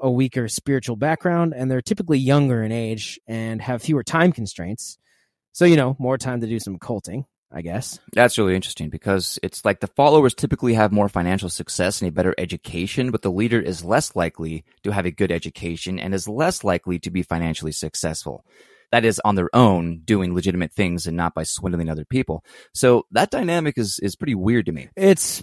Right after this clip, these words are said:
Speaker 1: pretty freaking strange, bro. Also, these people are desperately seeking answers. And then there's this guy that's talking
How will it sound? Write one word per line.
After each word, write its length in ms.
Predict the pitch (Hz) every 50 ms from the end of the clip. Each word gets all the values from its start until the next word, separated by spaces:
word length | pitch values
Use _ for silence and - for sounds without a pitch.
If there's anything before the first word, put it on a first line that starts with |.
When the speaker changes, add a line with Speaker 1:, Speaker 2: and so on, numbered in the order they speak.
| _
Speaker 1:
pretty 360 | - - 170 165 151 143 135 123
freaking 400 | - - 143 131 113 - 107 -
strange, 520 | - - 117 104 98 90 92 92 - -
bro. 280 | - 92 90 92 95 - - - _ _
Also, 300 | - 156 165 160 - 156
these 200 | 139 143 143 135
people 260 | - - 151 139 139 127
are 120 | 117 110
desperately 520 | 98 - 151 139 - - - 110 107 120
seeking 440 | 110 - - 123 113 - 113 110 110
answers. 640 | 123 143 147 139 - 110 87 98 - - - - -
And 160 | - 131 143 170
then 320 | 185 156 135 131 135 - _ _ _ _ _ _ _ -
there's 180 | 131 127 110
this 160 | 107 120 110
guy 560 | - - 170 165 151 123 117 117 135 143 127 - -
that's 500 | 113 107 - - - - - - - - _ _ -
talking 480 | - 151 156 165 - 123 143 180 180